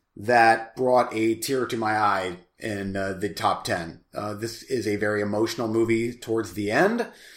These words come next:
Uh, regardless of where you stand on Catholicism and the Pope and all that stuff, the way it's handled, um, and the way they handle Pope, the current Pope Francis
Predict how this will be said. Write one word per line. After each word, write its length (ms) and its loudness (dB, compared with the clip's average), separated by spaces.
Uh, 380 -2
regardless 520 6
of 160 2
where 180 6
you 140 2
stand 320 0
on 240 2
Catholicism 640 -2
and 200 -8
the 60 -12
Pope 380 2
and 80 -2
all 140 2
that 180 2
stuff, 380 -2
the 100 -2
way 160 4
it's 180 2
handled, 540 -4
um, 580 -2
and 240 -4
the 40 2
way 420 2
they 160 4
handle 300 -2
Pope, 400 -4
the 60 -6
current 280 -6
Pope 180 2
Francis 720 -2